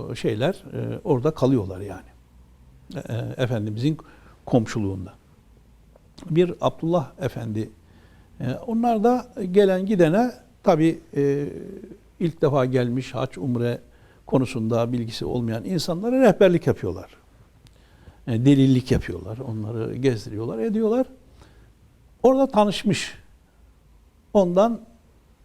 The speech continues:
Üstad'la ilgili dinlediği şeyler var.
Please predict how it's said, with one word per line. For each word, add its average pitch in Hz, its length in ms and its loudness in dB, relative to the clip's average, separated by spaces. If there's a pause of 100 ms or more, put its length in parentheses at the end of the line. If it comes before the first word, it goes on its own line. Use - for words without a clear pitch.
(200)
Üstad'la 220 400 2
ilgili 139 720 0
dinlediği 139 580 4 (100)
şeyler 240 320 0
var. 247 220 6